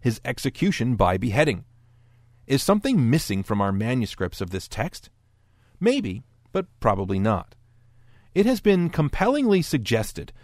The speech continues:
that Paul's martyrdom is omitted out of reverence for the death and resurrection of Jesus. Given all of the gospel echoes in this text, the author wouldn't want to go too far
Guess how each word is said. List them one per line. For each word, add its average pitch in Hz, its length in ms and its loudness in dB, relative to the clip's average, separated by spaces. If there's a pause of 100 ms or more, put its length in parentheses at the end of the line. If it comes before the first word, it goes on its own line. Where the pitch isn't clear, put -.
(140)
that 120 180 -4
Paul's 170 420 4
martyrdom 117 640 2
is 120 240 -2
omitted 123 640 2
out 117 180 0
of 117 160 -4
reverence 139 600 -2 (160)
for 139 120 -2
the 139 120 4
death 107 320 -2
and 110 180 -4
resurrection 92 600 -2
of 101 160 -8
Jesus. 127 500 -2 (640)
Given 196 320 6
all 160 220 6
of 131 80 0
the 117 100 0
gospel 110 540 0
echoes 104 420 -2
in 101 220 -2
this 92 220 -4
text, - 480 -2 (300)
the 127 140 -4
author 196 340 0
wouldn't 170 320 2
want 131 180 -2
to 131 60 -4
go 117 180 2
too 269 280 6
far 92 400 -2